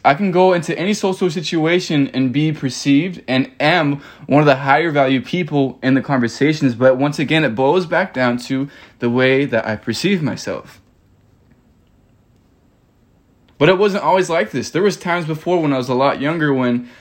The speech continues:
there was times in my life where, you know, I wasn't getting everything I wanted out of life and I wasn't as advanced, you know, with my mind as of yet. And I would go into situations, you know, with a lack of confidence, with, you know, my shoulders down,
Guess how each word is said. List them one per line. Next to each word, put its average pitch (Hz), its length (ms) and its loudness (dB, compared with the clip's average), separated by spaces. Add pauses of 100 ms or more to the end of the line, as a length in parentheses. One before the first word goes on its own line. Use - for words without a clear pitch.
(160)
there 139 140 4
was 139 260 2
times 156 400 -2
in 151 60 -2
my 151 100 0
life 135 340 2
where, 123 560 0
you 131 100 0
know, 127 120 2
I 123 260 0
wasn't 156 600 0 (320)
getting 156 260 0
everything 139 320 -2
I 123 60 -2
wanted 123 220 0
out 123 40 2
of 120 100 2
life 123 300 2
and 123 80 0
I 117 80 -2
wasn't 151 340 -2
as 139 140 -2
advanced, 127 580 -2 (360)
you 120 80 -2
know, 123 320 2 (420)
with 120 200 -2
my 113 180 0
mind 131 420 2
as 117 180 2
of 107 140 -2
yet. 113 320 2 (300)
And 131 100 2
I 143 80 6
would 139 120 0
go 156 120 4
into 185 180 0
situations, 147 840 2
you 127 60 2
know, 123 140 2
with 117 220 -2
a 113 40 -2
lack 117 280 0
of 147 100 -4
confidence, 139 640 -2
with, 117 480 0
you 110 80 -6
know, 117 220 0
my 110 120 0
shoulders 135 440 0
down, 131 480 0